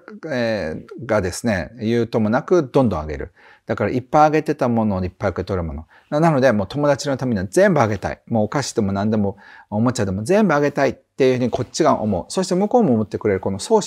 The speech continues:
相愛っていうか、百あげて百もらう関係。これは例えばパートナーシップでも重要なことだし、あるいは友達の関係でも、え、そしてお客さんとの関係でもとっても大事なことだと思います。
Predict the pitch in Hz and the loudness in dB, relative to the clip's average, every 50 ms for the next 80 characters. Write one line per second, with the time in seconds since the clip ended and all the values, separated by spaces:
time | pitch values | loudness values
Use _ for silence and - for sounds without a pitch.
0 | - 104 - - 131 120 117 110 110 107 - - 82 82 - 85 - - _ _ | -2 -6 -2 2 4 4 4 4 2 0 -2 -4 -8 -6 -6 -8 -10 -10 _ _
1 | _ _ _ - - 208 208 - 214 190 170 160 151 - 135 110 123 131 131 - | _ _ _ 0 0 0 2 2 0 0 0 -2 -2 -2 -4 -4 -4 -6 -6 -4
2 | 127 131 123 117 113 113 - 104 98 98 - - 85 78 - - 170 170 165 160 | -2 -2 0 0 -2 -4 -6 -8 -8 -8 -8 -8 -8 -8 -4 2 6 6 6 6
3 | - - - - 185 175 131 - 131 123 117 - 127 117 113 110 - 117 - 107 | 4 -2 -6 -4 -4 -4 -4 0 0 0 0 0 -2 -2 -2 -4 -6 -8 -6 -4
4 | 95 95 85 82 92 95 104 101 98 92 87 - 98 - 82 80 76 - - 156 | -4 -4 -4 -6 -6 -6 -4 -4 -4 -4 -4 -8 -8 -8 -8 -6 -6 -6 -4 -2
5 | 151 120 - - _ _ _ _ _ _ _ _ _ _ _ 160 190 208 196 156 | -2 -2 -4 -8 _ _ _ _ _ _ _ _ _ _ _ 2 4 4 6 6
6 | 110 95 76 - - _ - 110 107 104 101 - - 95 92 92 - 95 95 95 | 6 4 4 0 -6 _ -2 0 0 0 0 -2 -4 -6 -6 -6 -6 -8 -6 -6
7 | - 87 82 82 73 78 - - _ _ _ _ _ _ - 127 - 202 190 - | -6 -6 -6 -6 -8 -10 -14 -18 _ _ _ _ _ _ -10 -6 -4 -4 -4 -2
8 | - 180 165 151 147 127 - - 120 - 110 92 - - 107 101 - 90 85 85 | 0 2 4 4 4 2 -2 -10 -8 -8 -6 -6 -4 -4 -4 -4 -4 -6 -8 -8
9 | - - 98 95 - 90 95 247 175 190 - - - 110 - - 98 90 90 98 | -6 -6 -6 -4 -4 -4 -2 -2 -2 -2 -4 -6 -10 -10 -6 -4 -4 -4 -2 -2
10 | 87 90 101 90 82 80 - - - 87 87 80 - - 135 - - 117 107 95 | -4 -4 -6 -8 -10 -10 -12 -12 -10 -8 -8 -8 -6 -8 -8 -8 -6 -4 -4 -4
11 | 85 80 73 78 - - - | -4 -4 -6 -8 -10 -14 -20